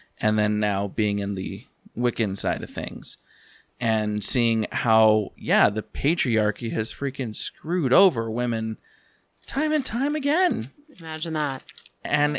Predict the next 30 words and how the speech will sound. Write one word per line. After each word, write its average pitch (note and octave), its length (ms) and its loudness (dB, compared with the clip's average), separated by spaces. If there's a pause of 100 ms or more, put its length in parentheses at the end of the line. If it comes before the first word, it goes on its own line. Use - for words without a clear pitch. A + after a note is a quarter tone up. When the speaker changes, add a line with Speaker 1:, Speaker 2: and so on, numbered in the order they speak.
Speaker 1:
it, - 120 -8 (320)
it's D#3 200 -4
just, E3+ 260 0
it's, - 520 0 (960)
it's C3 260 -2
horrible. G#2 720 0
And A2+ 160 0
it's A2+ 140 0
like, A2+ 260 0 (520)
I, F3 460 4 (680)
I B2+ 100 2
mean, C3 180 4
I, A#2+ 220 0
I B2 120 4
know B2+ 260 8
it B2+ 80 2
really B2 220 4
doesn't A#2+ 280 4
have A2 640 2 (260)
that G#2+ 320 0
much G#2 480 0
of A2 100 -2
an G#2+ 100 0
effect G2+ 480 2 (160)
in G#2+ 300 0
the G#2 100 0
world G#2+ 720 2 (160)
when A2 160 2
I G#2+ 320 -2
say, G#2 340 0